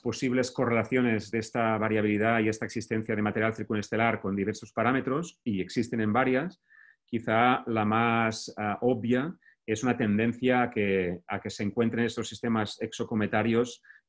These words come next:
en estrellas con, ah, <clears throat> con, ah, excesos infrarrojos y con anomalías de tipos lam-, de tipo lambda Uti. Lambda Utis,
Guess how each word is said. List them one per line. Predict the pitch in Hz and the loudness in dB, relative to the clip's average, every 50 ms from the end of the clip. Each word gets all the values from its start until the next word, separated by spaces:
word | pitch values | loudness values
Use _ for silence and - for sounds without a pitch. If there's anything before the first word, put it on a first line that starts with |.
| _ - | _ -2
en | 110 107 104 104 104 104 101 95 - | 0 2 2 2 2 0 -2 -2 -4
estrellas | 110 104 - - 117 113 110 113 113 - - - | -6 -6 -4 0 0 2 2 2 0 -2 -4 -2
con, | - 120 110 104 101 98 95 | 2 2 2 4 2 2 2
ah, | 92 92 90 87 85 85 - - _ _ | 0 0 -2 -2 -4 -4 -8 -10 _ _
<clears throat> | - 190 165 123 104 101 - - | 6 8 8 8 4 2 -2 -6
con, | _ - 107 98 98 92 95 101 - 95 | _ -2 -2 0 0 -2 -4 -6 -6 -6
ah, | 95 92 90 - - - 101 90 - _ | -6 -6 -6 -8 -10 -8 -8 -10 -10 _
excesos | - 101 - - 110 98 127 104 | -14 -14 -6 -6 -4 -4 -2 -2
infrarrojos | 117 104 107 107 104 127 123 - - 120 117 117 | -2 -2 0 0 0 0 0 0 0 0 0 0
y | 107 101 | -2 -4
con | - 104 104 | -4 -2 -2
anomalías | 101 101 101 104 104 113 120 117 117 139 - - - - - - _ _ | 0 0 0 0 2 2 2 2 2 0 -4 -10 -18 -20 -20 -20 _ _
de | 98 101 92 | -8 -6 -4
tipos | - 107 107 - 104 98 107 | -4 -6 -4 -4 -4 -2 0
lam-, | 101 98 101 98 95 - | 0 2 2 0 -2 -2
de | 95 101 92 | -4 -4 -4
tipo | 104 98 - 113 101 | -4 -4 -2 -2 0
lambda | 98 98 95 90 87 | 0 0 0 0 -2
Uti. | 87 87 82 - _ 85 - _ _ _ _ _ 113 139 - _ _ _ _ _ _ _ - - _ _ _ _ _ _ - - - - | -4 -4 -8 -10 _ -20 -20 _ _ _ _ _ -14 -14 -14 _ _ _ _ _ _ _ -20 -20 _ _ _ _ _ _ -20 -20 -12 -8
Lambda | 110 101 101 98 92 | -4 -2 0 0 -2
Utis, | 87 85 85 - - | -2 -4 -8 -10 -14